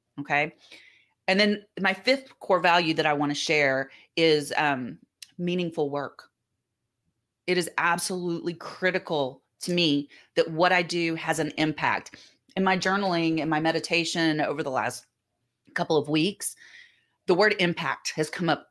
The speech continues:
over and over and over and over again. And I am one of those people, I believe in synchronicities, right?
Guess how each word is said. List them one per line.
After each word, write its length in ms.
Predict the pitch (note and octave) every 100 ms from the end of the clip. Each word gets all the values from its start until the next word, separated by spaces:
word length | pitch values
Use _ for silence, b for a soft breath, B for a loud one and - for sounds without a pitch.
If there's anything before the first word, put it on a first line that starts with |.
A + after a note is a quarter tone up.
| -
over 380 | F3 D#3 B2+ -
and 120 | D3 -
over 340 | E3+ C#3+ C3 -
and 140 | D3 -
over 300 | D3+ C#3+ C3+
and 140 | C3 -
over 260 | D3 D3
again. 280 | C#3+ C#3 C3
And 140 | C3+ -
I 340 | D3+ F#3+ G3 G3+ B B B -
am 120 | F3+
one 120 | F3+
of 60 | F3+
those 160 | E3+
people, 300 | - G3 F3+
I 60 | D3+
believe 240 | D3+ F3+
in 60 | F3
synchronicities, 760 | D#3+ D#3+ D#3+ D#3+ D#3 C#3+ B2+
right? 340 | C#3+ C#3 D3